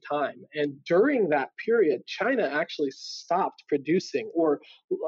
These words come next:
severely limited the amount of powdered tea that they made. But <laughs> the funny thing is, Japan continued to develop a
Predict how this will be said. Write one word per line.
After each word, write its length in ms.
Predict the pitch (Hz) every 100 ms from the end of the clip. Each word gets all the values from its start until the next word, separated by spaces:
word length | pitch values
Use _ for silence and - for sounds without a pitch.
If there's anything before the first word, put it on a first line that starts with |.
| 165
severely 580 | - 180 175 202 185
limited 480 | 147 143 170 151 131
the 100 | 135
amount 280 | 127 131 127
of 60 | 123
powdered 440 | - 139 139 131 123
tea 160 | - 131
that 160 | 127
they 140 | - 123 123
made. 300 | 143 113 - _ _ -
But 140 | 196 -
<laughs> 260 | - - -
the 280 | 208 185 -
funny 240 | 202 285
thing 200 | 285 185
is, 120 | 156 143
Japan 520 | - 151 190 202 202
continued 680 | - 151 - - 254 190 131 131 - - -
to 80 |
develop 640 | 160 151 135 165 208 131 - _ _
a 60 | _